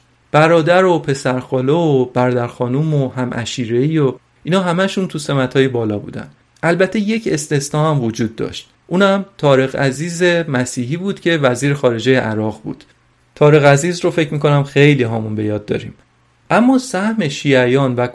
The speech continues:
کردها از قدرت در عراق صفر بود. صدام اصلاً خودش رو رهبر سیاسی سنی ها می‌دید، یعنی کل سنی های جهان، و از همون موقع هم بود که دشمن شماره یک خودش رو شیعیان می‌دونست.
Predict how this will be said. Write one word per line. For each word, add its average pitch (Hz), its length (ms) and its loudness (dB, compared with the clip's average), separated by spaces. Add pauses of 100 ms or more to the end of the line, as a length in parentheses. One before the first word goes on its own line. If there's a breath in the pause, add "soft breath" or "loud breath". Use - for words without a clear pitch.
کردها 143 580 2
از 139 300 0
قدرت 143 480 0
در 127 200 0
عراق 131 460 0
صفر - 480 2
بود. - 240 -10 (560)
صدام 180 500 0
اصلاً 208 280 0
خودش 208 380 -2
رو 214 140 -2
رهبر 165 520 2
سیاسی 147 560 -2
سنی 131 420 -2
ها 131 160 2
می‌دید، 101 480 -2 (340)
یعنی 127 260 0
کل 143 280 2
سنی 123 360 -2
های 127 140 2
جهان، 104 400 -2 (320 soft breath)
و 143 40 4
از 165 200 2
همون 233 340 2
موقع 190 320 2
هم 196 120 -2
بود 190 180 -6
که 185 320 2
دشمن 160 380 0
شماره 135 420 0
یک 165 340 0
خودش 196 360 -2
رو 175 260 0
شیعیان 127 560 2
می‌دونست. 104 560 -8